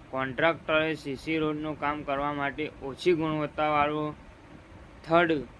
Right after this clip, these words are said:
ક્લાસનું મટીરિયલ વાપરવામાં,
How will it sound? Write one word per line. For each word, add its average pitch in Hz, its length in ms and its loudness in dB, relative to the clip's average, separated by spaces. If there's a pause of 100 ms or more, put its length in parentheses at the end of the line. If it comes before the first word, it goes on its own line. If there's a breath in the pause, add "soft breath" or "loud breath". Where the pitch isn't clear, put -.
(120)
ક્લાસનું 160 540 2
મટીરિયલ 151 540 0 (200)
વાપરવામાં, 151 800 -2